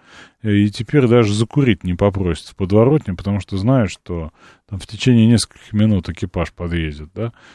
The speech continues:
И вот эта самая цифровизация, конечно, на безопасность очень сильно влияет. Вот. Иван сообщает, что есть, э, батальон "Каскад", который сформирован из сотрудников М В Д, да много подразделений.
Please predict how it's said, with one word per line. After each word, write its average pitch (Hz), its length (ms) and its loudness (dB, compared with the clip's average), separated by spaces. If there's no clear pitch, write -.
И 104 80 -4
вот 107 160 2
эта 127 140 2
самая 123 280 4
цифровизация, 127 720 2
конечно, 104 420 -2
на 92 160 0
безопасность 98 720 0
очень 98 240 -8
сильно 80 320 -8
влияет. 78 560 -8
Вот. 104 280 0
Иван 156 300 6
сообщает, 143 540 4
что - 200 2
есть, - 580 2
э, 107 400 0
батальон 131 500 2
"Каскад", 151 640 2
который 101 380 -2
сформирован 104 760 0
из 85 80 -6
сотрудников 92 640 -6
М 95 200 -2
В 98 120 -4
Д, 90 120 -2
да 101 140 0
много 160 300 2
подразделений. 85 800 -6